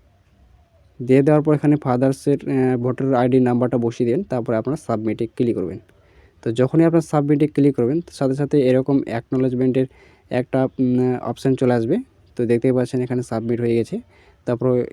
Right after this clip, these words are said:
দেখতে পাচ্ছেন অ্যাপ্লিকেশন ফর্ম, তো অ্যাপ্লি-, অ্যাক-, অ্যাকনোলেজমেন্ট স্লিপ। তো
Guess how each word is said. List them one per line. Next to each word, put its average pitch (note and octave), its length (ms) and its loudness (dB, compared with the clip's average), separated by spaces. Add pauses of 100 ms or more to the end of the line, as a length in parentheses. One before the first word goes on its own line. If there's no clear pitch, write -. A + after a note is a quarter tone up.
(120)
দেখতে B2 200 -2
পাচ্ছেন B2+ 200 0
অ্যাপ্লিকেশন B2 480 -2
ফর্ম, C3+ 300 -4 (420)
তো A#2 120 -6
অ্যাপ্লি-, - 520 -8
অ্যাক-, - 460 -14
অ্যাকনোলেজমেন্ট B2 580 -2
স্লিপ। C3+ 240 0 (580)
তো B2+ 200 6